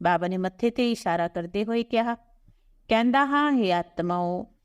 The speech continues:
ਮਮ ਏਕਮ ਯਾਦ ਕਰੋ, ਤਾਂ ਪਾਪ ਵਿਨਾਸ਼ ਹੋ ਜਾਣਗੇ।" ਮਨੁੱਖ ਤੋਂ ਦੇਵਤਾ ਬਣਨਾ ਹੈ ਨਾ, ਇਹ ਰਾਜ ਯੋਗ ਹੈ। ਨਵੀਂ ਦੁਨੀਆ ਦੇ ਲਈ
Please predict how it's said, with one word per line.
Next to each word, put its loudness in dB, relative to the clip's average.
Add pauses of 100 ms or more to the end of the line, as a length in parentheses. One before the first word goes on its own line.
(120)
ਮਮ 6
ਏਕਮ 0
ਯਾਦ 0
ਕਰੋ, -6 (500)
ਤਾਂ 4
ਪਾਪ 0
ਵਿਨਾਸ਼ 0
ਹੋ -2
ਜਾਣਗੇ।" -2 (540)
ਮਨੁੱਖ 2
ਤੋਂ 0
ਦੇਵਤਾ 0
ਬਣਨਾ -2
ਹੈ -6
ਨਾ, -6 (420)
ਇਹ 0
ਰਾਜ 0
ਯੋਗ -6
ਹੈ। -12 (580)
ਨਵੀਂ 2
ਦੁਨੀਆ 0
ਦੇ 0
ਲਈ 0